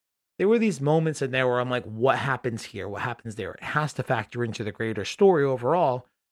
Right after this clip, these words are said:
And in the end, no. Frieza shows up and kills everybody.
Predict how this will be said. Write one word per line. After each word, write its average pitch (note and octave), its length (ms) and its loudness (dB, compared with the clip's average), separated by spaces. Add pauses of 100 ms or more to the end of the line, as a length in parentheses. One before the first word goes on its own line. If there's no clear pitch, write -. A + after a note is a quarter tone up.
(160)
And G3 80 2
in A3+ 60 6
the A3+ 160 4
end, F3 400 -2 (160)
no. A2+ 460 -2 (340)
Frieza B3 260 8
shows B2 260 0
up A#2 140 -2
and C#3+ 100 -2
kills G3+ 300 8
everybody. F2+ 520 -4